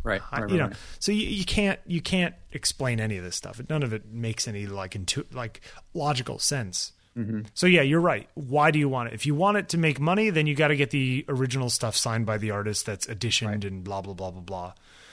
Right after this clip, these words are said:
Speaker 2: You know, and
Speaker 1: Uh,
Speaker 2: then
Speaker 1: yeah.
Speaker 2: earlier editions rather than later editions. And if it's,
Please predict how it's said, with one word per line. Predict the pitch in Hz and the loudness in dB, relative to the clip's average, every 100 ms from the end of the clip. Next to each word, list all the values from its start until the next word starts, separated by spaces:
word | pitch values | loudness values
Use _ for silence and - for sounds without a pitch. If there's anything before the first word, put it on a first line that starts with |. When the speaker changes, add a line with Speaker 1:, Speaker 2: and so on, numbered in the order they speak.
| - - _ _ _ | -20 -20 _ _ _
Speaker 2:
You | 123 | -2
know, | 95 - | -2 -4
and | 135 | 0
Speaker 1:
Uh, | |
Speaker 2:
then | 131 127 | 0 2
Speaker 1:
yeah. | 175 | 6
Speaker 2:
earlier | 175 165 156 | 6 8 8
editions | 151 143 123 143 131 | 6 4 4 2 2
rather | 113 104 | 0 -2
than | 98 98 | -4 0
later | 147 175 160 | 2 4 4
editions. | 143 147 147 139 139 117 | 4 2 4 4 2 2
And | 104 95 | -2 -4
if | 90 | -6
it's, | 101 - - | -6 -4 -4